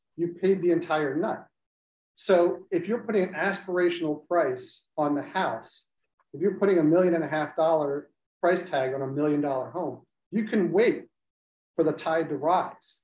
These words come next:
because you don't need to sell. Uh, I, I don't know. I'm, I don't know about, um, Connecticut, but when, when you're able to rent out the house and use it for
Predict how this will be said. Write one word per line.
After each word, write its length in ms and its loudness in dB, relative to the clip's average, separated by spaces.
because 400 0
you 180 -6
don't 300 -2
need 200 -2
to 60 -12
sell. 400 -10
Uh, 200 -2
I, 140 -2
I 80 4
don't 140 4
know. 220 4
I'm, 360 -4
I 40 -4
don't 120 2
know 120 4
about, 440 2
um, 480 -4
Connecticut, 600 0
but 300 2
when, 520 0
when 200 4
you're 180 6
able 180 4
to 60 2
rent 360 0
out 260 -4
the 60 -14
house 560 -6
and 260 -2
use 220 2
it 160 -4
for 340 -2